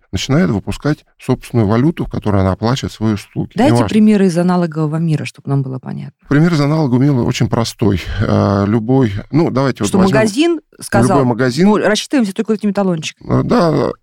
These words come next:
Speaker 1: э, да, давайте, да, я даже, э, проще скажу. В этом плане, если на эту историю наложить любую программу лояльности, которой мы все пользуемся, у вас есть скидочные карты, наверное, да? И
Speaker 2: Конечно.
Speaker 1: "Перекрёстка", там, "Пятёрочки",
Speaker 2: Миллиард.
Speaker 1: там,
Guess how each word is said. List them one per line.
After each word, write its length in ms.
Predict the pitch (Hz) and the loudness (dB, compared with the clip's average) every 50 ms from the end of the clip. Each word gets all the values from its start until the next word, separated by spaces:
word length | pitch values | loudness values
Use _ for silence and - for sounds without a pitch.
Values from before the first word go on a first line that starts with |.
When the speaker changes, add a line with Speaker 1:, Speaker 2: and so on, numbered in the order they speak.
| _ - | _ -4
Speaker 1:
э, 380 | - 135 135 139 139 135 131 - - - - | -2 0 2 2 2 0 -2 -2 -6 -12 -10
да, 200 | 120 110 147 135 | -6 -4 -4 -2
давайте, 320 | - 135 165 170 - 104 | 0 0 -2 -2 -2 -4
да, 120 | 107 107 - - 107 | -4 -4 -2 0 0
я 100 | 131 127 | 0 0
даже, 300 | 107 139 127 113 120 - - - - _ - | 0 -2 -2 -2 -4 -8 -8 -20 -20 _ -6
э, 280 | - 107 107 107 113 113 110 | -2 0 0 2 0 0 0
проще 240 | 135 135 127 - | 0 -2 -2 -2
скажу. 360 | - - 113 104 92 98 92 - - - - - | -4 -4 -2 0 0 0 -2 -4 -10 -20 -16 -6
В 80 | - 104 | -2 -2
этом 180 | 110 110 127 120 | 0 0 0 0
плане, 380 | - 143 156 151 139 131 117 - | 0 0 2 2 2 2 0 2
если 300 | - 120 127 - - 120 | 2 0 0 0 0 0
на 220 | 113 117 120 117 | 0 2 2 0
эту 160 | 117 117 - 117 | 0 -2 -4 -6
историю 380 | - - - 123 110 107 104 101 | -4 0 0 2 2 2 2 2
наложить 440 | 101 107 110 113 110 113 107 - | 0 0 0 0 -2 -4 -4 -2
любую 340 | - 107 107 104 117 110 101 | -2 -2 0 0 2 0 0
программу 460 | - - 104 101 101 107 107 101 98 98 | 0 0 -2 0 0 0 0 0 0 0
лояльности, 640 | 104 120 135 165 196 208 175 117 - - - 101 | 0 0 0 0 0 0 0 -2 -2 -6 -12 -14
которой 300 | - - 101 - 104 98 | -12 -10 -6 -2 0 0
мы 100 | 95 98 95 | 0 0 -2
все 160 | - - 113 | -2 -4 -6
пользуемся, 340 | - - 107 98 - - 117 | -2 -2 -4 -4 -2 -4 -4
у 20 | |
вас 120 | 123 135 | -2 0
есть 120 | - 240 - | 0 -2 -2
скидочные 400 | - - 107 87 - - 110 104 | -2 -2 -2 -2 -2 -4 -6 -4
карты, 320 | - 107 101 - - 95 | -2 -4 -6 -6 -8 -10
наверное, 340 | 98 98 98 - - 104 107 | -6 -6 -4 -4 -4 -4 -4
да? 180 | - 139 - - | -2 0 2 2
И 100 | 247 202 | 2 2
Speaker 2:
Конечно. 400 | 165 151 156 156 - - - - | 2 0 -4 -8 -14 -14 -8 -4
Speaker 1:
"Перекрёстка", 560 | - - - - 120 131 139 131 - - - - | -2 -2 0 2 2 0 0 0 -4 -8 -10 -4
там, 180 | - 104 95 | -4 -2 -2
"Пятёрочки", 680 | - 120 - 190 - - 196 185 170 160 160 160 - | -2 -2 0 2 2 4 4 2 2 0 -2 -4 -6
Speaker 2:
Миллиард. 140 | 107 95 - - | -6 -6 -6 -4
Speaker 1:
там, 240 | - 101 92 95 | -2 -2 -2 -2